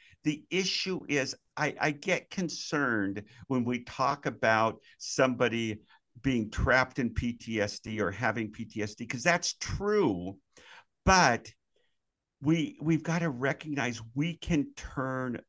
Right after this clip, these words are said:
that around. The more we focus on the trauma of what's happened,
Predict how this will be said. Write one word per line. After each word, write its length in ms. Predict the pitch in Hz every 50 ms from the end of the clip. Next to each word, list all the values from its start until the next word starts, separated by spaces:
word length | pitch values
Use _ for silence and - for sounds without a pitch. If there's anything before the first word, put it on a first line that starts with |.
| - -
that 320 | - 107 101 104 98 - - _
around. 600 | 101 98 92 92 95 92 90 87 82 80 - - - _ _ _ _ _ _ _ _ - - - - - -
The 120 | 160 147
more 480 | 143 139 139 160 175 185 202 208 208 185
we 200 | 175 185 185 175
focus 1000 | - - - - - 185 175 190 185 190 - - 110 90 - - - - - - - _ _ _ _ _ _ _ _ _ _ -
on 260 | 131 139 139 135 123
the 140 | 113 120 113
trauma 1000 | 110 - - - - - - 147 151 151 151 165 175 185 196 190 190 190 180 - -
of 160 | 131 117 113
what's 320 | 104 101 104 98 95 -
happened, 580 | - - 107 101 98 98 - - - - -